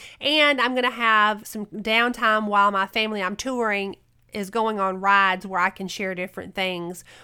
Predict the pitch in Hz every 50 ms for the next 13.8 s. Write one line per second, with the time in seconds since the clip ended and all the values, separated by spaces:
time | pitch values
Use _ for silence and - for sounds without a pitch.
0 | - _ - 220 220 214 214 226 233 233 226 226 214 208 202 185 185 190 196 190
1 | 208 208 202 196 196 190 180 180 180 180 175 175 175 - - 202 185 185 180 -
2 | 185 190 185 190 196 185 180 175 175 170 175 180 175 170 170 170 170 - 214 233
3 | 233 240 220 254 262 240 226 220 214 226 233 240 240 240 240 214 226 214 202 202
4 | 196 196 202 202 202 - - - 220 196 180 180 - - - 190 202 214 220 220
5 | 247 - - - 269 262 262 254 247 - - - - - - 214 202 - 190 175
6 | - - 214 220 240 - - - 240 233 240 233 233 220 - - 240 233 226 226
7 | 220 - - - 185 - 202 202 190 - - - - 208 196 185 180 175 175 175
8 | - - - - - _ _ - 220 202 190 190 180 180 180 175 175 175 - -
9 | - - 185 170 165 160 180 - - - 202 196 190 190 185 180 180 185 190 180
10 | 175 180 180 175 190 185 175 190 - 180 170 170 180 175 - 190 185 180 175 175
11 | 180 180 180 175 175 170 175 165 - 185 175 165 170 170 - 190 180 180 175 170
12 | 170 165 175 170 175 - - - 175 165 165 - - 185 180 - 196 180 170 175
13 | 175 - - 185 160 156 - - - - - 165 156 160 165